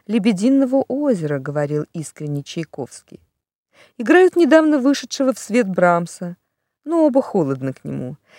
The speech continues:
Играют опять и опять Шумана, Моцарта. Над кем еще так можно плакать, как над Моцартом?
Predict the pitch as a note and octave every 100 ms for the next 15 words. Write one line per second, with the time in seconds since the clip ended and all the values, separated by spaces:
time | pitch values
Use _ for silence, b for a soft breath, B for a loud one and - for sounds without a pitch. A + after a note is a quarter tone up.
0 | b - B3 E4+ E4+ D#4+ D4+ - D4 -
1 | C4+ - B3+ - - - G#3 A3 G3+ G3
2 | G3+ G3 D#3 D#3 F3+ F#3 - F3 _ E3
3 | E3 _ _ _ _ _ _ _ _ _
4 | - F#3 - _ - F4 D#4 C#4 - -
5 | F#3 F3 - D#3 - D#3 E3 C#3+ C3+ C3+
6 | D3 F3+ C4 - A3+ - _ _ _ _
7 | _ _ - D#3 D3+ C#3+ D3 C#3+ C#3+ -
8 | - - _ D#3